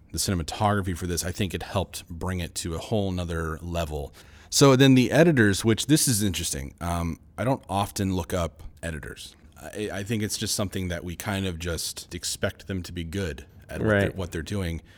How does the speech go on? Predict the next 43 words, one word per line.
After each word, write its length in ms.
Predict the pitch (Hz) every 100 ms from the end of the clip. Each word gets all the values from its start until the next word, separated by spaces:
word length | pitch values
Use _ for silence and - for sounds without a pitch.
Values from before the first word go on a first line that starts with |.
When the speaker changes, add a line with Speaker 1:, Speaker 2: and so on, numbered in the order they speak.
| - - - -
Speaker 1:
But 140 | 95
then 100 | 120
I 80 | 123
looked 240 | 120 120
at 120 | 120 -
the 160 | 104 -
editor 600 | 101 104 101 92 85 73 -
for 200 | 92 95
Iron 260 | 113 104
Man, 360 | 85 82 82 80
and 240 | 87 85
he 540 | - 120 123 123 110 92
went 220 | 101 98
on 180 | 95 90
to 120 | 87
do 240 | 98 95
a 40 | 87
bunch 280 | 120 131 135
of 120 | 113
things 400 | - 107 101 87
that 160 | 90 - - - - -
no 320 | 110 117 120
one's 260 | 127 127 120
really 160 | 107
cared 340 | 92 - 98 92
about. 440 | 73 76 71 80 - -
Speaker 2:
Yeah, 280 | 120 107 95
Dan 260 | 87 98 98
Leventhal. 460 | 95 95 98 76 - - - -
Speaker 1:
So 440 | - - 117 110 95 - - - - - - - -
he's, 600 | - - 165 185 131 - - -
I, 160 | 123 135
I 80 | 127
think 240 | 131 170 -
he's 340 | - 123 107
one 220 | 104 104
of 120 | 90
the 80 | 87
s-, 300 | 80 - -
probably 320 | - 110 98
the 100 | 82
saving 340 | 82 98 85 82
graces 400 | 82 78 80